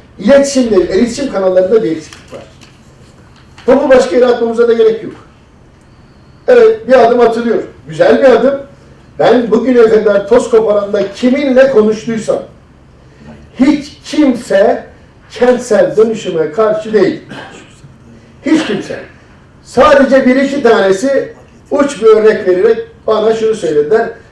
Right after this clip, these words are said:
"Evim yıkılsa da ben binamda kalmak istiyorum." diye. Bunu söyleyen de var ama yani bunu söyleyeni çok da ciddiye almamak gerekir. Hayır kardeşim,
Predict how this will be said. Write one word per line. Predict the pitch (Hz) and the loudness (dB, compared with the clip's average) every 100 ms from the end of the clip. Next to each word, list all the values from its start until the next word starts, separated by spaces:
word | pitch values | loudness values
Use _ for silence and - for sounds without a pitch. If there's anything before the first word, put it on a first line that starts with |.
| _ - | _ -2
"Evim | 262 247 254 | 2 4 2
yıkılsa | 247 240 233 - 233 | -2 0 0 2 2
da | 190 147 - - - - - | 2 2 0 -8 -20 -20 -8
ben | 196 233 220 226 | 0 2 2 0
binamda | 240 233 233 240 | 0 0 0 0
kalmak | 185 151 143 - | 2 0 -2 -6
istiyorum." | - 143 143 131 127 131 | -8 -2 0 0 -4 -4
diye. | 165 196 151 - - - _ _ | 0 0 -2 -6 -20 -20 _ _
Bunu | 220 247 | -4 -2
söyleyen | 233 220 226 220 190 | 0 2 2 0 0
de | 190 | 0
var | 233 - - _ 220 | -2 -6 -16 _ -2
ama | 214 202 202 - - _ _ - | 0 0 -2 -8 -20 _ _ -6
yani | 185 180 | 0 0
bunu | 214 | 0
söyleyeni | 220 202 190 190 190 | -4 -4 -2 -4 -4
çok | 202 - | -6 -2
da | 185 180 151 | 2 2 -2
ciddiye | 156 143 165 | -10 -4 -2
almamak | 160 185 202 | -2 -4 -4
gerekir. | 214 214 220 233 - _ - - - - - _ - | -4 -4 -4 -10 -14 _ -20 -20 -20 -20 -20 _ -6
Hayır | - 185 165 | -2 0 -2
kardeşim, | 143 135 127 127 | -6 -6 -14 -18